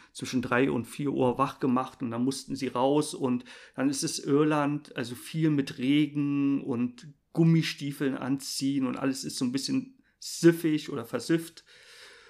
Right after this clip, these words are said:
Und dann hat er zum Beispiel erzählt, das fand ich ganz interessant, als er aufgewachsen ist, wurde die Insel von, von der Maul- und Klauenseuche beherrscht und wenn er dann mit Flugzeug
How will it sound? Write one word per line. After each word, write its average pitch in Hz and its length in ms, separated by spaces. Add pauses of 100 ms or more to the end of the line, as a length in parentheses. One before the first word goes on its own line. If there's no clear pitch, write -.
(140)
Und 131 640 (360)
dann 110 160
hat 143 140
er 151 140
zum 143 140
Beispiel 139 280
erzählt, 156 320
das - 140
fand 135 160
ich - 100
ganz 135 220
interessant, 143 640 (460)
als - 200
er 143 160
aufgewachsen 151 760
ist, - 280 (360)
wurde 139 320
die 139 180
Insel 160 300
von, 135 640
von 131 260
der 123 240
Maul- 139 480
und 123 220
Klauenseuche 135 920 (320)
beherrscht 151 500
und 123 200
wenn 135 160
er 135 100
dann 127 360 (440)
mit 127 140
Flugzeug 156 880